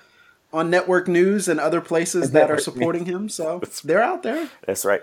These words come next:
Speaker 2: I'll tell you one, one more thing about it. Um, not only did I sort of spectate at that rally, on the plane back, I sat next to two Trump supporters who had been at the rally and in front of a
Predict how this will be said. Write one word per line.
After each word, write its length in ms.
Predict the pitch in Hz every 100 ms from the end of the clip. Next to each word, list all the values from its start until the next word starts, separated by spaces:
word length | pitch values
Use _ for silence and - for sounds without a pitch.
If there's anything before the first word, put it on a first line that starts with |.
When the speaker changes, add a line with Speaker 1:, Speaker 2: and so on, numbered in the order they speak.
| -
Speaker 2:
I'll 100 | 123
tell 180 | - 143
you 80 | 131
one, 200 | 120 147
one 260 | 107 135
more 200 | 151 135
thing 540 | 123 - 123 101 87 - -
about 500 | 87 82 92 92 87
it. 200 | - _ - - _ _ -
Um, 420 | 104 90 85 80 _ _
not 200 | 104 113
only 280 | 120 147 160 110 -
did 160 | 98 101
I 260 | 90 92 92 - - - -
sort 260 | - - 190
of 160 | - -
spectate 800 | - - 117 - - 104 - -
at 160 | 104 98
that 180 | - -
rally, 520 | 92 95 101 87 90
on 220 | 104 110 139
the 80 |
plane 500 | 143 - 117 101 90
back, 560 | 85 95 90 78 - - - - - -
I 140 | 98
sat 300 | 113 113 98
next 480 | 98 98 120 - -
to 280 | 110 82 80 - -
two 220 | - 123 117
Trump 320 | - 120 -
supporters 560 | 107 - 92 85 87
who 100 | -
had 160 | 87 80
been 140 | 92
at 100 | 104
the 80 | -
rally 480 | 104 87 80 80 82 - _ -
and 160 | 104 101
in 160 | 104 92
front 380 | - - 156 - -
of 440 | 92 80 80 85 - - _ _ 107
a 420 | 98 92 87